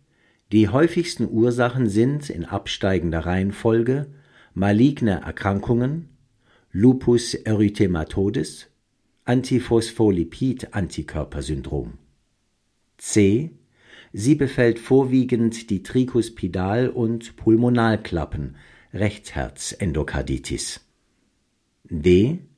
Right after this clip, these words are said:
Die transösophageale Echokardiographie ist in annähernd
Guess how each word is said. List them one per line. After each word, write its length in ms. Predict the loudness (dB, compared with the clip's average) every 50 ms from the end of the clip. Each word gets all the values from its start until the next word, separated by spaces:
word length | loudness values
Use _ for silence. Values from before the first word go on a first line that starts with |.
| _ _ _ _ _ _ _ _ _ -20 -20 -20 _ _ -4
Die 120 | -4 -4 -4
transösophageale 1500 | -2 0 0 2 2 0 0 2 2 2 4 4 2 2 2 0 0 2 4 2 4 4 2 2 2 2 2 2 0 -2
Echokardiographie 1300 | -4 -4 -2 0 -2 -2 -2 -2 -2 -2 0 0 2 2 2 0 0 -2 -6 -6 -4 -2 -2 0 0 0 -2
ist 260 | -2 -4 -6 -4 -4
in 140 | -2 -4 -2
annähernd 720 | -2 0 2 2 4 4 2 2 0 0 -2 -4 -4 -8